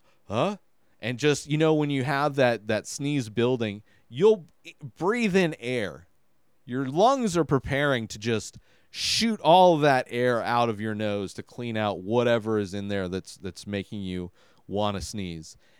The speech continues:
So I'm like, just the act of my body bringing air in to prepare for a sneeze and the pain that that caused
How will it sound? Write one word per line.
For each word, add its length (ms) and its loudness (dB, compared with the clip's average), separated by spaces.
So 160 -2
I'm 160 4
like, 260 2
just 380 2
the 200 -8
act 440 0
of 180 -4
my 180 2
body 480 2
bringing 580 -4
air 480 0
in 440 -4
to 160 -6
prepare 720 -4
for 260 2
a 60 4
sneeze 800 -6
and 180 -2
the 80 0
pain 680 -6
that 160 -4
that 240 -2
caused 560 0